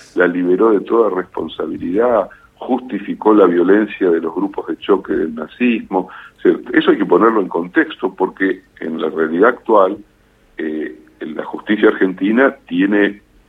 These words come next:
eh, una complicidad con aquel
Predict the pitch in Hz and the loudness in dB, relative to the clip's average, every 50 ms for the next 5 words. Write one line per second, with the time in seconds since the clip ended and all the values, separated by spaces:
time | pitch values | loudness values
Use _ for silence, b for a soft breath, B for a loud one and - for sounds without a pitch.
0 | _ _ - - - 78 82 85 85 85 - 80 80 80 - - 80 78 - - | _ _ -8 -6 -6 -4 -2 -2 -2 -2 -2 -4 -6 -6 -6 -10 -10 -10 -8 -4
1 | 82 80 87 101 135 147 - b b b b b - - - - 101 123 139 131 | 0 2 4 4 4 2 0 b b b b b -14 -4 0 2 2 2 2 -2
2 | 123 - - - 87 - - - 98 104 107 98 92 90 82 - | -4 -6 -10 -12 -12 -10 -6 -2 -2 0 0 0 0 -2 -4 -8